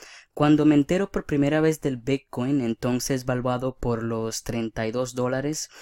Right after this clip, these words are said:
si les soy sincero, no pude entender enseguida. Me tomó alrededor de un año poder visualizar la magnitud de su propuesta y cómo podía cambiar nuestras sociedades.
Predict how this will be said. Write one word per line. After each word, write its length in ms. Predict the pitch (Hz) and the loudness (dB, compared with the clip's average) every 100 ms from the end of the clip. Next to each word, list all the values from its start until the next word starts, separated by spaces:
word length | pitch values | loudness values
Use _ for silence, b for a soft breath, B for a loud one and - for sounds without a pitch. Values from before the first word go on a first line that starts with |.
| B B | B B
si 160 | - 151 | -2 2
les 140 | 147 | 2
soy 180 | - 180 | 2 0
sincero, 520 | - 185 - 180 175 | 2 2 2 2 4
no 180 | 170 160 | 4 4
pude 220 | 180 180 | 0 2
entender 560 | 185 - 139 127 139 156 | 0 2 2 2 2 4
enseguida. 720 | 156 - 107 107 107 104 - B B B | 2 0 -8 -10 -10 -12 -16 B B B
Me 120 | - 131 | -8 -2
tomó 340 | 135 139 165 | 4 8 8
alrededor 520 | 185 170 143 147 156 | 6 4 4 4 2
de 120 | 156 | 4
un 220 | 147 156 160 | 6 6 6
año 520 | 170 170 135 147 156 b b b | 6 6 4 0 -4 b b b
poder 340 | - 123 135 156 | 0 2 2 0
visualizar 720 | 165 - 143 123 - 135 143 | -4 0 0 0 -2 -2 0
la 180 | 160 147 | 2 2
magnitud 840 | 131 120 110 113 110 - 180 208 | 0 0 -4 -6 -6 -6 -4 -2
de 120 | 175 | -4
su 180 | - 131 | -4 -8
propuesta 800 | - 117 - 120 113 - 165 - B B | -6 -6 -4 -6 -4 -6 -8 -12 B B
y 120 | 120 120 | -10 -2
cómo 340 | 139 147 156 | 2 2 4
podía 480 | 151 120 120 135 147 | 2 2 0 0 -2
cambiar 500 | - 117 113 123 127 | -2 -4 -2 -4 -2
nuestras 440 | 139 135 - 120 | -4 -4 -6 -6
sociedades. 880 | - 113 - 107 104 107 95 - - | -6 -6 -6 -6 -8 -10 -12 -14 -16